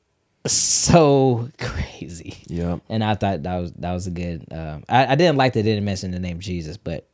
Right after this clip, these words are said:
Speaker 1: it's all good.
Speaker 2: Yeah.
Speaker 1: They said God, but, <laughs> um, but yeah, go back. So they went to the, the, the book or at the end of it.
Speaker 2: Yeah. Well, I just thought it was interesting how, um, the dude who was interviewing him, who's actually Glenn Beck. I don't know if you know
Speaker 1: He
Speaker 2: who
Speaker 1: looks
Speaker 2: that is.
Speaker 1: really familiar.
Speaker 2: Yeah,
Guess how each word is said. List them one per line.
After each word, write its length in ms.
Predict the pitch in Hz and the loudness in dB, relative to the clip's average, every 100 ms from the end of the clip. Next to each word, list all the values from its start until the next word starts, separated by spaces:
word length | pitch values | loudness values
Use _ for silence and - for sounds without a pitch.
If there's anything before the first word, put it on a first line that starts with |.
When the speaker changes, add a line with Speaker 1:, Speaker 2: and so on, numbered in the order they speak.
| _ | _
Speaker 1:
it's 120 | - | -14
all 120 | - - | -12 -12
good. 200 | - - _ - | -14 -18 _ -10
Speaker 2:
Yeah. 260 | 92 90 80 | -4 -2 -2
Speaker 1:
They 100 | 95 | -6
said 220 | 69 80 | -8 -10
God, 260 | 58 50 104 | -10 -12 -10
but, 240 | 95 - - - - | -8 -8 -2 -2 0
<laughs> 140 | 160 - - - - _ _ - | -4 -4 -20 -20 -20 _ _ -2
um, 420 | 107 98 90 85 | 2 2 0 2
but 120 | 123 | 2
yeah, 140 | 113 | 4
go 140 | 101 110 | 0 -2
back. 160 | 110 | -2
So 80 | 107 104 | -4 -4
they 140 | 104 | -2
went 140 | 110 104 | -4 -2
to 80 | |
the, 280 | 110 107 101 - | 0 2 0 -6
the, 400 | - 104 95 78 - | -4 -2 -2 -4 -6
the 80 | 107 | -4
book 340 | 95 117 107 - - - | 0 2 0 -4 -20 -10
or 100 | 107 | -6
at 100 | 101 | -6
the 80 | 78 | -6
end 160 | 101 | -8
of 80 | 95 87 | -8 -10
it. 60 | - - | -12 -4
Speaker 2:
Yeah. 500 | 104 101 98 90 87 - _ _ _ _ | 2 4 4 2 -2 -8 _ _ _ _
Well, 200 | 123 131 | 2 2
I 140 | 107 127 | 4 2
just 180 | 127 | 0
thought 160 | 135 120 | 2 2
it 40 | |
was 180 | 113 104 | 4 2
interesting 500 | 98 98 95 - 98 | 2 2 0 0 -2
how, 500 | 92 90 90 90 85 - _ _ _ _ _ _ _ _ | 0 2 2 0 -2 -6 _ _ _ _ _ _ _ _
um, 640 | 101 92 90 87 85 85 95 _ | -2 0 0 -2 -2 -6 -8 _
the 140 | - 95 | -6 0
dude 220 | 104 101 | 2 4
who 100 | 104 | 4
was 120 | 85 | 2
interviewing 480 | 87 92 85 82 82 | 0 0 0 -2 -2
him, 320 | 85 82 87 - - | -2 -4 -6 -10 -4
who's 140 | 107 | 0
actually 260 | 139 - 101 | 2 4 2
Glenn 320 | 85 95 90 | 4 2 2
Beck. 340 | 87 78 - - | 0 0 -4 -6
I 60 | 95 | -2
don't 120 | 95 | 0
know 100 | 87 | -2
if 100 | 85 | -4
you 80 | 82 | -4
know 120 | 80 | 0
Speaker 1:
He 80 | 151 | 0
Speaker 2:
who 40 | |
Speaker 1:
looks 140 | 247 - | 2 2
Speaker 2:
that 60 | |
is. 40 | 110 | 0
Speaker 1:
really 160 | 120 110 | 0 -2
familiar. 500 | 101 98 90 76 - | -4 -6 -6 -8 -4
Speaker 2:
Yeah, 200 | 98 | 0